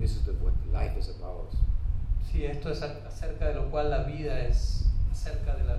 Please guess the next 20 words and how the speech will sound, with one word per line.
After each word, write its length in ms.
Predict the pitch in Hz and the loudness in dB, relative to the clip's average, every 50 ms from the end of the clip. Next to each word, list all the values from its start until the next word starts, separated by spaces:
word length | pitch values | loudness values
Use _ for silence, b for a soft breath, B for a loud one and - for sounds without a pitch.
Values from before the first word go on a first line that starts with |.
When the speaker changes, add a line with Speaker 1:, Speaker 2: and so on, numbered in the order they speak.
| - - | 0 -2
Speaker 2:
la 60 | - | -4
vida 180 | 147 - - 135 | -2 -2 -2 -2
es 80 | - | -2
acerca 320 | - - 147 143 - 170 131 | -4 -4 -4 -6 -6 -6 -6
de 80 | - - | -4 -4
esto. 140 | - - - - - - - - - - - - - - - | -4 -2 -2 -2 0 0 2 2 2 2 0 0 -2 -2 -2
Speaker 1:
If 140 | 110 113 117 | -4 -6 -6
we 80 | 127 123 | -8 -6
want 300 | - - - - - - | -6 -4 -2 0 0 2
to 60 | - | 2
know 240 | - - - - - | 2 4 6 6 6
the 100 | - - - - | 6 6 6 2
truth, 380 | - 170 170 190 214 - - - - - - - - - - - - - - | 0 -2 -2 -4 -4 -4 -8 -10 -12 -14 -14 -14 -12 -10 -8 -8 -8 -8 -10
Speaker 2:
Si 60 | - - - | -14 -12 -10
queremos 460 | 147 135 139 151 160 156 - - - | -6 -2 0 2 2 2 2 0 2
y 40 | 127 | 0
deseamos 360 | 131 - - - 151 151 147 151 | 0 -2 -4 -6 -6 -6 -4 -4
conocer 320 | 151 143 - - 156 147 | -4 -6 -6 -4 -4 -2
la 80 | 139 135 | -2 -2
verdad, 540 | 131 120 - 139 143 156 - - - - | 0 0 2 2 4 2 2 2 0 0